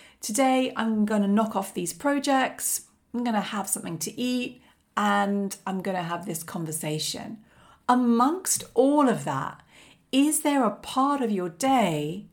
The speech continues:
where you are going to allow yourself, give yourself, not even permission, but give yourself the joy of just being her, being the fabulous you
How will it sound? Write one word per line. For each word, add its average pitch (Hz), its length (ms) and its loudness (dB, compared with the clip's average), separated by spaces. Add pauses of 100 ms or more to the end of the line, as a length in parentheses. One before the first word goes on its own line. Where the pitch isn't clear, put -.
(340)
where 214 160 2
you 226 240 4
are 214 60 2
going 202 260 -2
to - 220 -4
allow 202 380 -2
yourself, 214 460 0
give 220 160 -2
yourself, 233 640 0
not 302 120 0
even 359 200 -4
permission, 190 760 0
but 160 280 0 (540)
give 302 220 -2
yourself 214 480 0
the 180 80 -8
joy 185 800 -2 (600)
of 220 140 0
just 269 380 -4
being 233 580 0 (300)
her, 185 400 0
being 277 280 2
the 233 80 0
fabulous 285 800 -4
you 185 680 -2